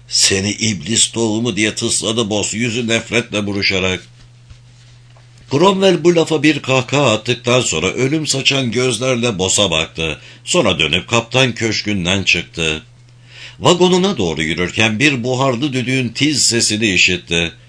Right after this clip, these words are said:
Birkaç yüz metre öteden geliyor gibiydi. Sonra da lokomotifin buhar tıslamasını ve tekerleklerin gürültüsünü duydu. Bir süre sonraysa onca toz bulutu arasından kocaman lokomotif göründü.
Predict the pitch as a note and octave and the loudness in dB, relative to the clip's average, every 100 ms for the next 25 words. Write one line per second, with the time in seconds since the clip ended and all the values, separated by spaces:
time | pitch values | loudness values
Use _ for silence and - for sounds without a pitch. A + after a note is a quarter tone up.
0 | - - - D3+ D3+ E3+ F3+ D3+ D#3 C#3 | -20 -14 2 2 2 0 0 -2 -4 -2
1 | D3+ D3 D3 C#3 C3+ C#3+ B2+ G#2+ G2 A2+ | -2 -2 -2 0 2 0 0 0 2 2
2 | G2 F2+ E2+ D#2+ E2 D#2 D#2 - - - | 2 2 -2 0 -2 -2 -4 -6 -18 -16
3 | - - F#3+ F#3 E3 D3+ D#3 D3+ C#3+ D3 | -4 2 4 4 4 4 2 0 -2 -4
4 | C#3+ D3 A#2+ G2+ G#2 A2+ G#2 - F#2+ F#2+ | -2 -2 -2 -2 2 2 0 -2 -2 0
5 | F#2+ F2+ E2+ F2 F2 F#2+ - A2 A#2 A2+ | 0 0 0 0 0 0 0 0 2 0
6 | A2+ A2+ G2+ A#2+ A2+ G2 G#2+ G#2 F#2+ F2 | 0 -2 -2 -2 -2 -2 -4 -4 -6 -4
7 | F#2 G2+ F2 E2+ E2 E2 A#2+ - - - | -2 0 0 0 -2 -4 -6 -20 -20 -20
8 | - - A2+ G#3+ - E3+ F#3+ F#3 G#2 F#2 | -18 0 4 4 4 4 4 2 0 0
9 | F#2+ A2+ F#2 G2 G#2 C#3 E3 D#3 D3+ C#3+ | 2 2 2 -2 -2 0 0 0 0 0
10 | D#3 A2+ B2 A#2+ C3+ A#2 F2+ F2 F2 D#2 | 0 -2 -2 -2 0 0 0 0 -2 0
11 | F#2 - C#3+ C3 C3+ C#3 B2 A2+ A2 G#2+ | -2 0 -2 0 0 0 0 -2 -2 -2
12 | G2+ A#2 - G2 F#2 F#2 F2 E2+ E2 | -2 -2 -2 -2 0 0 -2 -2 -4